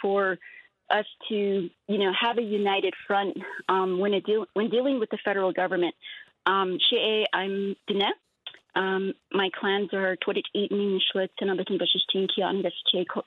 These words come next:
Tohagrin, Dashinawa. And I am a community activist but I, I actually work with Jesse, um, and there's a lot of federal processes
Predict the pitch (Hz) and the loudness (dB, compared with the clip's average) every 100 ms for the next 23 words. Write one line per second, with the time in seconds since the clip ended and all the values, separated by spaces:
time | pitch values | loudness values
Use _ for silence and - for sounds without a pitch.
0 | _ - 202 190 196 202 175 - 190 185 | _ -4 -2 -2 0 0 0 0 0 0
1 | 214 - _ _ _ _ _ 214 226 220 | -2 -10 _ _ _ _ _ 0 2 0
2 | 170 - - 226 285 302 294 277 - 220 | -2 -2 0 2 2 2 2 0 0 -2
3 | 202 240 269 277 240 240 233 226 - 185 | 0 0 2 2 2 2 2 0 0 -2
4 | 202 202 208 202 - - - - _ 208 | -2 -2 0 -2 -4 -18 -18 -20 _ 0
5 | 214 214 208 202 247 285 - 370 277 294 | 0 0 0 0 0 0 0 2 2 0
6 | 262 - 208 - - 185 202 - - 196 | -2 -2 -2 -4 -6 -4 -4 -6 -2 0
7 | 208 208 214 - 214 214 233 240 247 254 | 2 2 0 0 0 0 0 0 0 2
8 | 269 262 208 - _ _ - - _ _ | 2 0 -4 -16 _ _ -20 -20 _ _
9 | _ _ _ _ - - 233 254 247 233 | _ _ _ _ -6 -2 0 2 2 2
10 | 220 - 220 214 226 - 180 | 0 -2 -2 -2 -4 -4 -6